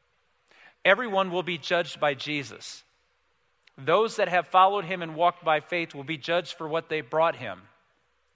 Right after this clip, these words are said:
The rest will be judged for why they rejected him. And so the judgment harvesting concept is here. Let me try to equate it this way, and I hope this makes sense. I tried first hour, and we'll see.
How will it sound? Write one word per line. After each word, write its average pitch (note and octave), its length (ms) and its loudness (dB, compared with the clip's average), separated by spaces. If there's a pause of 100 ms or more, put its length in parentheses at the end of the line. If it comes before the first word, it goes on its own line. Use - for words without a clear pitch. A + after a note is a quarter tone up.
(500)
The D#3 80 -6
rest D#3+ 280 0
will F#3 60 -8
be D#3+ 100 -8
judged D#3 340 -2
for C#3+ 180 -10
why C#3 240 0
they C#3 120 -4
rejected B2+ 540 -6
him. F2 260 -18 (1500)
And B2 100 -16
so D#3+ 140 -4
the C3+ 80 -4
judgment F3+ 500 -2
harvesting E3+ 600 0
concept E3+ 580 -2
is C3 160 -12
here. - 340 -10 (720)
Let F#3+ 80 0
me G3+ 80 0
try F#3+ 200 6
to D#3+ 60 0
equate D3 260 0
it B2 100 -6
this B2+ 180 -6
way, A2+ 120 0
and A#2+ 80 0
I - 20 -2
hope D#3+ 160 0
this - 180 -10
makes A2+ 200 -8
sense. - 340 -8 (260)
I - 60 -8
tried D3+ 240 2
first C#3 260 -4
hour, A2+ 280 4
and G#2+ 120 -10 (680)
we'll B2 160 -10
see. F#2 260 -12